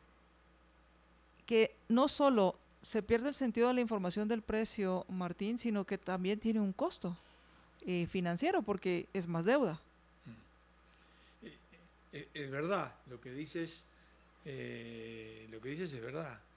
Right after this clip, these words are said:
Speaker 2: Pero fíjate que está esta resistencia a, eh, a va-, la, la estructura del Estado y el gasto del Estado parece que es lo último que,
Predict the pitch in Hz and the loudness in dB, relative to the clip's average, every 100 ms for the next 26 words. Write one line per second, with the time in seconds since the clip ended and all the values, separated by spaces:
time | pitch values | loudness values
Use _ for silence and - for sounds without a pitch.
0 | - _ _ - 127 135 160 170 147 139 | -20 _ _ -12 -10 -6 -4 -4 -4 -6
1 | 160 147 151 143 151 139 131 - 127 - | -2 -2 -2 -4 -6 -6 -8 -10 -12 -8
2 | 165 160 165 - 165 170 190 - - - | -6 -4 -4 -4 -2 -4 -8 -14 -20 -20
3 | _ - _ _ 127 127 147 202 202 - | _ -20 _ _ -10 -6 -4 -6 -10 -20
4 | - 135 131 127 123 120 117 117 113 107 | -14 -12 -10 -10 -10 -10 -12 -14 -16 -20
5 | - - - - - - - - - - | -20 -20 -20 -20 -20 -20 -20 -20 -20 -20
6 | _ - 123 - - 147 151 147 139 170 | _ -16 -14 -16 -16 -16 -12 -12 -8 -10
7 | 165 233 190 147 135 214 220 220 226 220 | -6 -4 -4 -4 -6 -6 -4 -4 -6 -8
8 | - _ _ - 143 139 196 190 180 151 | -20 _ _ -10 -8 -6 -6 -6 -6 -6
9 | 131 208 220 160 139 151 160 143 135 139 | -8 -6 -6 -6 -8 -10 -10 -10 -8 -6
10 | 143 165 156 135 131 123 120 117 113 110 | -6 -6 -8 -10 -10 -10 -10 -10 -12 -14
11 | 107 107 | -14 -18